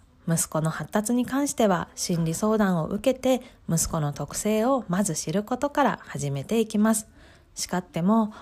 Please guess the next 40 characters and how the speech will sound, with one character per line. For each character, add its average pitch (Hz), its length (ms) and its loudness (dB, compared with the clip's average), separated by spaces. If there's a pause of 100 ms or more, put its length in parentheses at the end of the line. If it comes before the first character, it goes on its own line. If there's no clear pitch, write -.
(120)
「お 202 60 -12
母 170 200 2
ち 165 120 -4
ゃ 156 100 -2
ん 160 60 -4
好 - 60 -4
き」 269 260 -4
と 202 120 -4
言 170 80 -4
っ - 20 -10
て - 160 -8
く 202 140 -6
れ 208 120 0
る 269 140 2
息 208 200 2
子 202 140 -2
で 208 160 2
す。 - 100 -12 (320)
本 233 220 -8
当 277 260 -4
に 285 120 -2
優 254 120 0
し 240 300 -2
い - 20 2
息 233 260 0
子 233 160 -2
で 240 120 2
す。 - 240 -12 (220)
自 160 80 -6
分 139 220 -2
を 127 120 -8
大 143 220 -6
事 202 120 0
に 233 120 2
し 220 80 -6
て、 240 280 0 (280)
息 196 200 -2
子 285 120 -4
に 330 120 0
も - 240 2